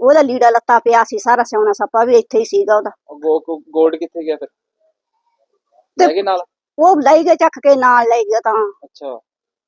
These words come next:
Speaker 2: ਹੁਣ ਪੁਲਿਸ ਕਦੋਂ ਆਈ ਹੈਗੀ ਸਾਰੀ ਘਟਨਾ ਤੇ?
Speaker 1: ਤੜਕੇ ਹੀ ਆਇਆ ਜੀ।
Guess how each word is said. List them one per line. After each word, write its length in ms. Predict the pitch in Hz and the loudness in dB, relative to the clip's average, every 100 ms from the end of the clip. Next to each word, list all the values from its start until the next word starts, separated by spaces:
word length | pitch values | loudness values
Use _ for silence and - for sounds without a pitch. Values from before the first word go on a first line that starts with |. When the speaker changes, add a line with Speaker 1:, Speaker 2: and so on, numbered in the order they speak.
| _ _ _ 175 | _ _ _ -10
Speaker 2:
ਹੁਣ 100 | 185 | -4
ਪੁਲਿਸ 320 | 208 220 - | 0 0 2
ਕਦੋਂ 220 | 226 233 | 2 4
ਆਈ 200 | 226 175 | 4 2
ਹੈਗੀ 200 | 147 135 | -4 -6
ਸਾਰੀ 300 | 151 165 156 | -4 -2 -2
ਘਟਨਾ 320 | 151 151 135 123 | -6 -8 -10 -16
ਤੇ? 120 | _ _ _ _ _ _ _ _ _ _ _ _ _ | _ _ _ _ _ _ _ _ _ _ _ _ _
Speaker 1:
ਤੜਕੇ 600 | _ _ - 359 - 381 | _ _ 0 0 2 2
ਹੀ 120 | 330 | 4
ਆਇਆ 300 | 262 240 226 | 4 4 2
ਜੀ। 160 | - | -2